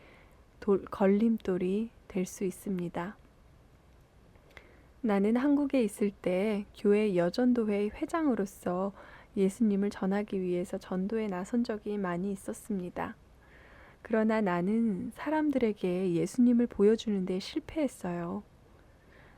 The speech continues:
내가 구원을 받았다고 주장해도 세상 사람들과 거의 다를 것 없는 삶을 살았기 때문입니다.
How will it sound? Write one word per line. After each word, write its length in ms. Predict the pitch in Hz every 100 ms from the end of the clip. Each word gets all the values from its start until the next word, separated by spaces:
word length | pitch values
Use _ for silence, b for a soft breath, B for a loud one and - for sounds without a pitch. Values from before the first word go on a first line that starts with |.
| -
내가 320 | 202 190 202
구원을 440 | - 214 220 226
받았다고 640 | 226 190 196 208 202 190 202
주장해도 880 | - 208 208 208 214 185 190 196 196 B B B B
세상 360 | - 277 294 285
사람들과 580 | 294 277 240 208 208
거의 280 | 202 190 185
다를 300 | 190 - 208
것 240 | 233 262 -
없는 380 | 180 180 233
삶을 340 | 247 254 226 214
살았기 400 | - 269 262 202
때문입니다. 840 | - 247 254 220 180 175 170 175